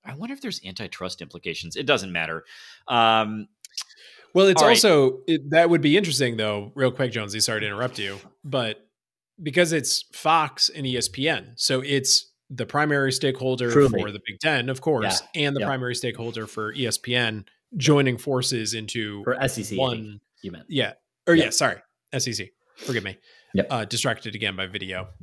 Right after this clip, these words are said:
Speaker 3: Mm.
Speaker 2: It's a new world.
Speaker 1: Oh my gosh.
Speaker 2: It's a new world. We're all just adapting to it. All several people that are
Speaker 1: He's
Speaker 2: gonna
Speaker 1: just
Speaker 2: watch
Speaker 1: trying to show
Speaker 2: this
Speaker 1: his
Speaker 2: on
Speaker 1: wingspan
Speaker 2: YouTube.
Speaker 1: there.
Speaker 3: The tens of you.
Speaker 2: Uh,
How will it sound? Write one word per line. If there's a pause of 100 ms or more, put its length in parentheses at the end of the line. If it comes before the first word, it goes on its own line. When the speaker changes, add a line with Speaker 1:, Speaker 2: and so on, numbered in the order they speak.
(180)
Speaker 3:
Mm.
Speaker 2:
It's
a
new
world.
Speaker 1:
Oh
my
gosh.
Speaker 2:
It's
a
new
world.
We're
all
just
adapting
to
it. (400)
All
several
people
that
are
Speaker 1:
He's
Speaker 2:
gonna
Speaker 1:
just
Speaker 2:
watch
Speaker 1:
trying
to
show
Speaker 2:
this
Speaker 1:
his
Speaker 2:
on
Speaker 1:
wingspan
Speaker 2:
YouTube.
Speaker 1:
there. (280)
Speaker 3:
The (100)
tens
of
you. (1800)
Speaker 2:
Uh,